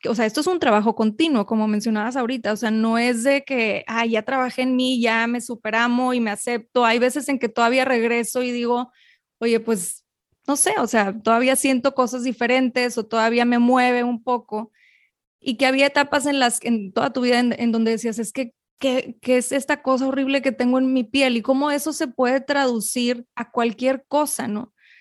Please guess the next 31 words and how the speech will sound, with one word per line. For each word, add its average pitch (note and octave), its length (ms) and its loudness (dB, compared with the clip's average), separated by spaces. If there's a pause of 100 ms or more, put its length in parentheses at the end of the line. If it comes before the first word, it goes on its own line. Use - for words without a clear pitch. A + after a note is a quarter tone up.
Ya A#3 160 4
después, B3+ 380 2
obviamente, B3 480 4
lo A3+ 140 2
viste A3 360 0
como A3 240 0
lo G#3+ 180 0
que G#3 160 -4
era A3 140 0
simples A#3 440 -2
marcas A#3 600 0 (420)
y A3+ 120 -6
que A3 220 -2
te G#3+ 300 -4
daban, A#3 560 4
te A#3 80 0
daban A#3 400 0
este B3+ 320 -2
recordatorio A3+ 640 0
de B3 120 0
que A3 80 -6
estás A3 360 -4
viva A#3+ 400 4
y B3+ 40 0
de A3 160 0
que G#3+ 140 -8
son A#3 220 -2
hermosas B3 640 0
tal A#3 220 -2
cual A#3+ 200 -2
son. A#3+ 420 0